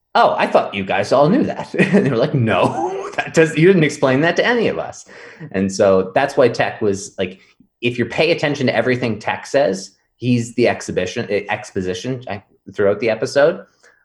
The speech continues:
Uh, and it's subtle in some cases and super overt in a couple. <laughs>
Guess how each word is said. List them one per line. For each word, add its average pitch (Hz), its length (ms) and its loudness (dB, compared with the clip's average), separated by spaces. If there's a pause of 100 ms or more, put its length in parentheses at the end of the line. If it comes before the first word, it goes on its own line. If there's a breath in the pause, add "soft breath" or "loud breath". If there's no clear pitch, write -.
Uh, 90 400 -4
and 98 100 0
it's - 180 -4
subtle 156 360 2
in 127 100 -2
some 117 220 -4
cases 101 460 -4
and 92 360 -8
super 117 460 -2
overt 92 400 -4
in 82 80 -14
a - 60 -14
couple. - 560 -10 (120)
<laughs> - 140 -16